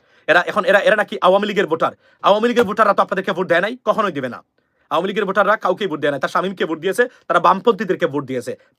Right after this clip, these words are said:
মাথায় রাখতে হবে এই জিনিসটা। বারবার বলছিলাম, জামায়াত, শিবির এবং ছাত্রদল ঐক্যবদ্ধভাবে রাজনীতি করেন, you could be benefited out of it, you could be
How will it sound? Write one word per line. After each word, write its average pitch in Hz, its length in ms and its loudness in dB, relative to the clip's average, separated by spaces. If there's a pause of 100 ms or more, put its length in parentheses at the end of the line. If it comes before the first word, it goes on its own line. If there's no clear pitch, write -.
(100)
মাথায় 190 240 2
রাখতে 160 160 -4
হবে 139 180 -4
এই 135 120 -8
জিনিসটা। 120 280 -6 (380)
বারবার 185 280 4
বলছিলাম, 214 260 0 (420)
জামায়াত, 226 320 2 (440)
শিবির 240 320 0 (300)
এবং 190 100 2 (100)
ছাত্রদল 160 360 0 (120)
ঐক্যবদ্ধভাবে 202 540 2
রাজনীতি 143 400 -4
করেন, 123 140 -2 (400)
you 175 100 -8
could 196 140 -4
be 165 120 -4
benefited 165 400 2
out 131 120 -2
of 110 120 -10
it, - 80 -20 (240)
you 170 100 -10
could 185 140 -4
be 185 40 -6